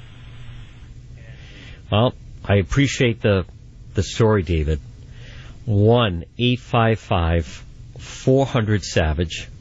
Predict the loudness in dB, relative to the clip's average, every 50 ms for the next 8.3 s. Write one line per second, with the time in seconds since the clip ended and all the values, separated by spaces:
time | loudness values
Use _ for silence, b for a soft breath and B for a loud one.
0 | 0 2 2 4 4 4 4 2 2 0 -2 0 0 0 0 -4 -8 -12 -6 -2
1 | -2 0 2 2 2 2 2 2 0 -2 0 0 2 2 2 2 0 -2 -4 -6
2 | -8 -4 -2 0 0 0 -2 0 0 2 2 2 2 0 0 0 0 2 2 2
3 | 2 0 0 -2 -4 -10 -20 -20 B B B B B B B B B B B B
4 | B B B B 2 2 4 4 2 2 2 4 4 4 4 2 2 2 2 4
5 | 2 2 0 -2 -4 -4 -4 -4 -10 -12 -12 -12 -8 -6 -6 -6 -6 -6 -6 -6
6 | -8 -8 -14 -20 -20 -20 -20 -20 -20 -20 -10 -2 0 0 2 2 0 -2 -2 2
7 | 2 2 2 2 0 -4 -6 -2 -2 0 2 2 4 4 4 2 0 0 0 -2
8 | -2 -2 0 -2 -2 -2